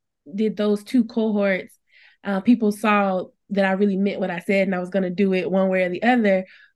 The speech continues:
But what I also noticed was there's a lot of adults who were wanting to be chaperones. And I had, like, three girls the first, um, cohort and five girls the next one. But I had, like, forty women asking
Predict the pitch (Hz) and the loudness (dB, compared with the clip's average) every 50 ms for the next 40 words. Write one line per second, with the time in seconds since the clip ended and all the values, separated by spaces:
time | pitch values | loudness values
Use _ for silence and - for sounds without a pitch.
0 | _ - 202 196 190 208 202 190 180 190 214 254 262 - 254 226 220 220 202 196 | _ 2 4 4 4 4 0 0 -2 -2 -2 -4 -2 -2 -2 0 2 2 2 2
1 | 196 190 185 196 185 180 196 196 190 190 175 180 185 196 214 214 226 226 220 220 | 0 0 -4 -6 -6 -4 -4 -4 -4 -4 -6 -4 0 0 2 2 2 2 2 2
2 | 208 196 190 190 202 202 - 208 - 208 208 190 190 190 190 190 190 196 - 208 | 0 -2 0 2 2 2 2 -2 -6 -4 -4 -4 -2 -2 -2 -2 -4 -4 -4 -6
3 | 185 190 175 - 220 208 208 214 214 190 190 180 175 170 165 - 190 190 196 208 | -6 -6 -6 -2 0 0 0 0 -2 -4 -4 -4 -4 -8 -8 -8 -6 -4 -2 -2
4 | 208 190 190 180 196 - _ - 294 330 311 285 294 277 269 269 240 262 240 254 | -2 -2 -4 -8 -10 -12 _ -6 -6 -4 -2 0 0 0 0 0 -2 -2 0 2
5 | 240 240 240 240 - _ - - 214 214 208 208 208 208 208 208 208 _ _ _ | 2 2 0 -2 -6 _ -8 -4 -2 0 0 2 0 0 0 -2 -4 _ _ _
6 | _ _ - - 240 233 233 226 214 202 196 180 - _ _ _ - _ - - | _ _ 0 2 4 4 4 4 4 4 2 2 -2 _ _ _ -20 _ -8 -4
7 | 202 196 196 196 - 220 214 220 226 214 214 220 208 202 202 196 196 196 214 226 | -2 -2 -2 -2 -2 -2 -2 0 0 0 2 2 2 2 2 2 0 0 2 2
8 | 233 233 - - 202 190 190 190 196 196 202 214 214 202 202 196 196 - - - | 2 0 -2 -4 -4 -2 -2 -2 0 0 0 2 2 0 0 -2 -4 -6 -10 -2
9 | - 240 254 247 233 226 196 185 185 - _ _ _ _ - - 208 233 240 233 | 2 4 4 6 6 4 2 2 -4 -10 _ _ _ _ -4 0 2 4 6 6
10 | 214 196 190 - 196 196 196 208 208 - 220 196 190 185 185 190 190 | 4 4 0 -2 -2 -2 -2 -2 -4 -6 -6 -6 -6 -4 -6 -8 -10